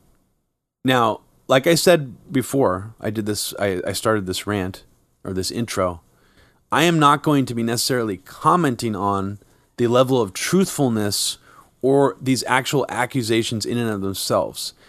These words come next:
Instead, what I will be doing is I will be breaking down some of these accusations and examining them through the lens of being U S propaganda.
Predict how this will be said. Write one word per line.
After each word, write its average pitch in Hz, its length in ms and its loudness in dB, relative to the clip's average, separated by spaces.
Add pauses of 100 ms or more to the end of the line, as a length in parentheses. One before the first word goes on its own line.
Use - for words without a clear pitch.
(160)
Instead, 156 480 2
what 151 160 4
I 123 100 6
will 120 140 4
be 113 120 0
doing 113 560 0 (300)
is 120 160 -2
I 131 80 6
will 127 120 4
be 120 100 0
breaking 131 580 0
down 113 520 2 (440)
some 175 260 4
of 185 100 4
these 135 180 6
accusations 107 880 0
and 117 180 -4
examining 127 640 0
them 107 380 -2 (280)
through 131 120 -4
the 123 120 2
lens 123 640 2
of 110 220 -2
being 120 240 -2
U 127 260 4
S 120 160 0
propaganda. 104 800 -4